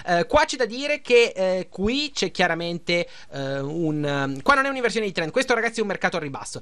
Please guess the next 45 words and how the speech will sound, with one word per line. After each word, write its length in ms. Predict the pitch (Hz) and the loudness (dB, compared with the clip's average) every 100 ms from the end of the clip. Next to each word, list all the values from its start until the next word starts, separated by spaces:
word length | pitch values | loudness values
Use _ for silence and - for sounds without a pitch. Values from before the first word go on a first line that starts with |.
| - - | -12 -2
questo 200 | 247 277 | 0 0
è 20 | |
un 60 | 233 | -2
mercato 300 | 226 240 226 | 0 2 2
al 80 | |
ribasso 480 | 190 175 220 262 254 | 0 2 4 4 -2
che 100 | 226 | -2
ha, 100 | 180 | -4
ha, 180 | - 156 - | -4 -8 -6
ha 80 | |
subito 280 | 180 190 175 | -6 -4 -4
una 120 | 170 | -4
grossa 280 | 160 214 220 | 0 0 0
manipolazione, 800 | 170 160 160 151 - 202 240 240 - - | -2 0 2 0 2 4 4 2 -4 -8
il 140 | 147 | -6
prezzo 260 | - 214 196 | -2 -2 -2
è 20 | |
salito 280 | 165 196 208 | -6 -4 -2
ma 80 | 160 | -2
questo 180 | 190 - | -2 -2
è 40 | |
un 60 | 156 | -2
mercato 260 | 160 165 | 0 -2
al 60 | 151 | 0
ribasso, 500 | 143 170 - 196 185 - - | 2 2 2 -2 -2 -8 2
questa 360 | 240 - 214 | 2 4 -4
quota 340 | - 190 214 202 | 4 4 4 0
essendo 560 | 147 - 247 285 196 | -2 0 0 2 -2
un 80 | 180 | 0
mercato 480 | 160 - 165 - 151 | -2 0 -2 0 0
al 220 | 151 147 | 0 -2
ribasso, 600 | 135 135 131 139 - 175 - - - | -6 -4 -2 -2 0 0 -2 -14 -8
eh, 180 | 127 120 | -6 0
è 80 | |
una 140 | 170 170 | 0 2
quota 220 | 180 165 | 0 -2
che 80 | 156 | -4
scenderà, 460 | - 165 151 139 - | -2 -2 -2 -4 -2
questa 200 | 170 180 | -2 -2
è 20 | |
una 100 | 165 | 0
quota 160 | 175 | 0
da 100 | 165 | 0
prendere 360 | 160 202 226 208 | 4 2 4 2
assolutamente, 760 | - 170 160 175 208 208 220 | 0 -2 0 0 0 2 0